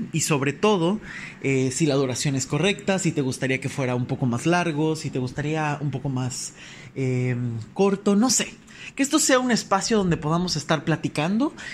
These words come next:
y donde podamos tener muchísimos, eh, encuentros a través de estas redes sociales y a poderte acompañar en estos procesos o en estas ideas que a veces necesitan matizarse en medio de tanta información.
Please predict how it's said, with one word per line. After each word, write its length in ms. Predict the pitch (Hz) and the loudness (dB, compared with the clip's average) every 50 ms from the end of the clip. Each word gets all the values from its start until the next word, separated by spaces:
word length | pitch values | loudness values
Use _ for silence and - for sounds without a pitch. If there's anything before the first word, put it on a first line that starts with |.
| - - | -8 -6
y 60 | - 147 | -2 0
donde 220 | 156 147 147 143 | 0 0 0 0
podamos 400 | 139 156 156 165 180 185 185 - | 0 0 0 2 2 0 -2 -2
tener 200 | - 143 151 180 | -2 0 2 4
muchísimos, 720 | 190 170 156 - - 165 - - 165 156 151 147 - - - - | 4 4 2 2 0 0 2 2 0 0 0 -2 -4 -8 -6 -4
eh, 400 | 143 135 127 127 127 123 123 123 123 123 123 120 117 - - - - - - - - - - | -2 -2 0 0 0 0 0 0 0 0 -2 -2 -6 -8 -12 -18 -20 -20 -20 -20 -18 -10 -2
encuentros 960 | 143 170 175 170 175 196 208 214 208 208 208 208 175 196 214 247 - - - - - - - - - - | 2 2 2 4 4 4 4 4 4 2 2 2 2 2 0 0 -2 -4 -6 -10 -14 -16 -14 -14 -6 -4
a 100 | 135 139 | -4 -2
través 320 | - 147 143 156 170 156 165 | 0 -2 0 0 -2 0 0
de 60 | 170 | -2
estas 280 | 160 - - 151 131 | -2 0 -2 -2 0
redes 220 | 151 165 165 165 165 | 2 2 2 2 0
sociales 840 | - 123 - - 147 139 135 139 139 151 156 156 - - - - - | -2 -4 -2 0 2 2 2 2 2 0 0 0 -2 -6 -8 -8 -2
y 120 | - 170 156 | 2 2 2
a 100 | 151 - | 4 4
poderte 400 | - 165 160 170 175 175 - 196 | 2 2 2 2 2 0 -2 -2
acompañar 760 | - 180 165 139 - 151 143 139 151 160 180 196 214 208 - - - - - - | 0 0 0 0 0 0 0 0 2 2 2 2 0 -2 -4 -8 -12 -12 -6 -4
en 100 | 139 143 | -2 -2
estos 220 | 151 151 - 165 - | -2 -2 -4 -8 -6
procesos 720 | - - 135 135 - - 165 175 170 - 185 180 175 - | -4 -4 -4 -2 0 0 0 0 2 0 0 0 0 0
o 40 | 147 | 0
en 100 | 139 151 | 0 0
estas 340 | 147 - - 156 - - 143 | 0 0 -2 -4 -4 -2 -2
ideas 440 | 135 131 143 139 147 156 151 - | 0 0 2 2 0 0 -2 -4
que 120 | - - 135 | -4 -2 0
a 40 | 135 | 2
veces 420 | 151 156 151 - 175 175 170 - - - - - - | 0 0 0 0 -2 -2 -2 -6 -10 -14 -14 -8 -2
necesitan 520 | - 147 123 139 143 190 185 - 190 190 180 | -2 0 0 2 0 0 2 2 2 2 2
matizarse 760 | 165 156 - - 170 - - 139 127 131 - - 156 143 147 - - - - - | 0 0 0 -2 -2 -2 -2 -2 -2 -4 -2 -2 -4 -4 -4 -8 -14 -16 -8 -2
en 140 | 135 151 160 | 0 0 2
medio 480 | 156 151 143 139 156 156 156 160 - 151 | 2 0 0 0 0 2 0 0 -2 0
de 120 | 143 165 160 | 0 0 2
tanta 300 | - 156 147 127 123 131 | 2 -2 -2 -2 -2 -4
información. 540 | 120 - - 113 113 113 113 - - 98 | -4 -4 -4 -4 -4 -4 -4 -4 -6 -8